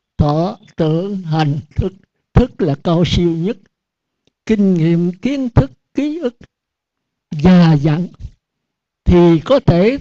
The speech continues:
tạo ra tứ không, hư không vô biên, thức vô biên. Hư không vô biên thì tương đương với A Lại ở Mạt Na, tương đương với Bất Lai. Thức vô biên cũng vậy. Tới vô sự xứ là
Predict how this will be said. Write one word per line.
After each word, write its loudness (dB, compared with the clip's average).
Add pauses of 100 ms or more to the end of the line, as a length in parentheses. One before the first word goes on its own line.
tạo -2
ra -2 (1160)
tứ -4
không, -6 (640)
hư 2
không -2
vô 2
biên, 2 (160)
thức 2
vô -4
biên. -2 (580)
Hư 0
không -2
vô 0
biên 2
thì 0 (960)
tương 0
đương 0
với 2
A -4
Lại -2
ở -4
Mạt -2
Na, -6 (640)
tương 0
đương 2
với -4
Bất -8
Lai. -6 (720)
Thức 0
vô 0
biên 0
cũng -8
vậy. -8 (540)
Tới 0
vô 4
sự 2
xứ -2
là -2